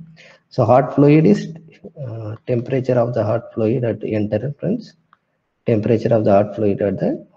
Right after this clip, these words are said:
location two. Okay, similarly cold fluid, temperature of the cold fluid here and temperature of the cold fluid here,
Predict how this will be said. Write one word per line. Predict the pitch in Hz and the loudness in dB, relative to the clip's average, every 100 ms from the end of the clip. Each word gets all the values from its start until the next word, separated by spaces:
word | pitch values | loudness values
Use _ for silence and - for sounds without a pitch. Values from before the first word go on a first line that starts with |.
| _ - | _ -8
location | 98 101 - 104 - | -6 -6 -6 -6 -4
two. | 107 139 - _ _ _ _ _ _ _ _ _ _ _ _ _ _ - 151 | -4 -4 -8 _ _ _ _ _ _ _ _ _ _ _ _ _ _ -12 -6
Okay, | - 143 - - - _ _ | 0 0 -2 -14 -20 _ _
similarly | - 139 135 135 139 | 2 6 6 6 4
cold | 135 139 135 | 6 6 4
fluid, | 131 127 180 208 | 2 2 2 2
temperature | 120 113 127 123 123 | 0 0 0 2 2
of | 120 | 0
the | |
cold | - 120 123 120 | -2 0 0 -2
fluid | 120 113 113 | -2 -4 -2
here | 110 143 240 - | -2 -2 -4 -8
and | 113 104 | -12 -8
temperature | 110 107 113 107 110 | -8 -6 -8 -6 -6
of | 104 | -6
the | 101 | -6
cold | 107 110 107 | -4 -4 -4
fluid | - 107 104 | -6 -6 -4
here, | 104 180 | -4 -4